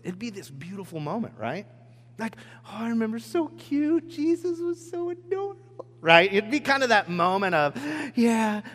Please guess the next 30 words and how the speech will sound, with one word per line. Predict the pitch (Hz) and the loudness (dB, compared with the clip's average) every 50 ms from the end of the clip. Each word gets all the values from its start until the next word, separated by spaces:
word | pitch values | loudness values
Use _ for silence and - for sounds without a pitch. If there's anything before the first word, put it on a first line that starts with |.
| 180 | 0
And | 180 185 185 | 0 2 4
ne-, | 196 208 | 4 6
but | 185 208 226 196 | 6 4 6 6
now, | 208 226 262 277 233 190 185 208 196 - - - - - - - | 6 6 6 6 6 4 2 0 -2 -10 -18 -20 -20 -20 -20 -20
sixty-three | - - - 170 - - - 160 147 143 - - 175 160 151 156 156 151 151 | -8 -6 -6 -6 -4 -2 0 0 0 -2 -4 -10 -10 -4 0 2 2 4 4
years | 147 139 139 139 135 127 123 139 | 4 6 6 6 6 4 2 2
later, | 131 127 127 123 120 110 98 | 4 4 4 4 4 0 -2
right? | 95 107 123 135 151 | 0 2 2 2 2
It'd | - 143 143 | 0 -2 0
be | 143 156 | 2 2
more | 151 147 139 139 135 | 2 2 2 2 2
like, | 135 131 117 - - - - - - - - | 2 2 0 -2 -6 -16 -20 -20 -20 -14 -6
"I | - 165 202 226 | 0 2 4 6
remember." | 240 254 254 247 247 254 254 262 262 262 262 254 247 254 - | 6 4 4 2 0 -2 -2 -2 0 2 4 4 4 2 2
<laughs> | |
I'm | 156 - 214 | 4 4 4
just | 185 151 135 - | 4 2 4 6
kidding. | 208 175 160 165 | 6 8 8 8
I'm | 156 160 | 6 6
not | 156 151 147 | 6 4 4
making | 147 143 147 147 127 | 4 2 2 -2 -2
fun | 139 139 135 | -2 -2 -2
of | 127 127 | -2 -4
anybody | 131 123 113 117 113 113 | -6 -4 -2 -2 -2 -2
who's | 107 110 117 | -2 -4 -4
old. | 98 95 - 131 | -6 -4 -4 0
Okay, | 156 165 | 2 4
here | 170 175 | 6 6
we | 196 190 | 6 6
go. | 160 156 | 4 4